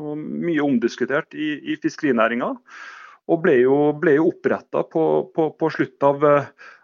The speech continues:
av nittitallet som et, eh, eh, initiativ, eh, mellom N G O og, og industri, kan du si, W W F og Unilever,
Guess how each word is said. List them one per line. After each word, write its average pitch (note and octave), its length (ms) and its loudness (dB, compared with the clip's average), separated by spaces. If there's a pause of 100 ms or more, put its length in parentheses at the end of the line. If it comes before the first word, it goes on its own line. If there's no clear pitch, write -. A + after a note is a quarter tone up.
(100)
av D#3+ 160 6
nittitallet C3+ 640 2
som D#3 240 4
et, D3 240 -2
eh, C#3 360 4 (600)
eh, C#3 320 -8
initiativ, D3+ 800 0
eh, C3+ 800 0 (100)
mellom A#2+ 560 2
N C#3 160 2
G B2+ 80 4
O D#3+ 320 0
og, C#3+ 680 0 (320)
og C#3+ 140 4
industri, C#3+ 480 0
kan G#3+ 140 -2
du D3 40 -2
si, D3+ 220 -4
W C#3 160 2
W C3 160 0
F - 320 -6
og C#3+ 160 0
Unilever, A#2 540 2